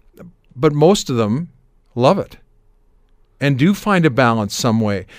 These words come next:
And is the balance the off season for them? Is the balance the downtime based, again, wh-, whatever sport or what the business of sport they're in? You have to find that balance or you burn people out.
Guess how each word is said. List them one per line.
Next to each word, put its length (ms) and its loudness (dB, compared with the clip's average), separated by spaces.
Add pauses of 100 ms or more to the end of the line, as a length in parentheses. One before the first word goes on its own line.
(120)
And 140 -4
is 180 -2
the 80 2
balance 440 0
the 120 0
off 160 0
season 360 -4
for 200 -4
them? 160 -2
Is 160 -2
the 80 -4
balance 420 -2
the 80 -8
downtime 680 -4 (260)
based, 260 -2
again, 360 0
wh-, 160 -12
whatever 540 -4
sport 340 -2
or 40 -2
what 200 -4
the 80 -8
business 440 -6
of 60 -12
sport 340 -6
they're 160 -4
in? 200 -8 (440)
You 120 -2
have 200 -2
to 80 -6
find 400 -2
that 160 -2
balance 340 -6
or 40 -4
you 80 -4
burn 220 -4
people 320 -8
out. 280 -6